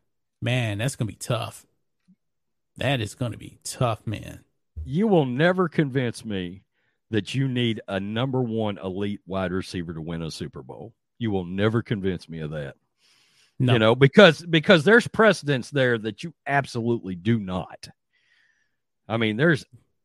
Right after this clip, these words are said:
Speaker 2: absolute, you just look back over time. Now, back in the nineties, in the eighties,
Speaker 1: Yeah.
Speaker 2: there, there was, it was a thing. Jerry Rice, Michael Irvin,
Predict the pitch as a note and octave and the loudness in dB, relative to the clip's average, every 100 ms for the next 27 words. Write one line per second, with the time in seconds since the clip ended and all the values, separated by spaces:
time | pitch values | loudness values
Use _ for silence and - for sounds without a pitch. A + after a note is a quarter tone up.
0 | - D#3+ D3+ - C3 B2+ A#2+ A#2 _ G#2+ | 2 2 2 0 0 2 0 -4 _ -4
1 | E3+ D#3 C3 A2 B2+ D3+ - C3+ B2 - | -2 0 -2 -2 -2 -2 -2 0 -2 -2
2 | B2 A2+ G#2+ - D3+ C#3 A2+ G#2 B2 A2+ | -6 -4 -6 -4 -2 0 0 -6 -12 -20
3 | _ _ _ _ _ - A#2 B2 A#2+ A2+ | _ _ _ _ _ -4 4 6 6 2
4 | - _ - C3 C#3 D#3 F#3+ E3+ F#3+ G3+ | -8 _ -8 4 6 6 2 0 2 2
5 | C4+ G#3+ D3+ C#3+ C3 - - C3+ D#3+ F3 | 4 2 0 -2 -4 -10 -8 -4 -4 4
6 | C4+ C#4+ D#3+ A#2 A#2 - - _ _ _ | 6 6 4 2 -2 -10 -20 _ _ _
7 | - A#2 A#2 C3 _ _ _ _ B2 D#3 | -4 -2 0 -2 _ _ _ _ 2 4
8 | E3 C#3 E3+ G#3 B3 D#4 D3 E2+ - - | 4 2 2 2 6 6 6 0 -8 -4
9 | E3 G3+ F#3 A3 - C4 C4+ A#2+ F2 E2+ | 0 0 0 -2 -4 -2 0 -2 -6 -2
10 | D#3 A3 G#3 G3+ G3+ G3+ F#3 - C#3 F#3 | 2 4 4 4 2 2 -2 -6 -2 -2
11 | G3+ F#3+ F#3+ F#3+ F#3 F3+ | 0 0 2 0 -2 -6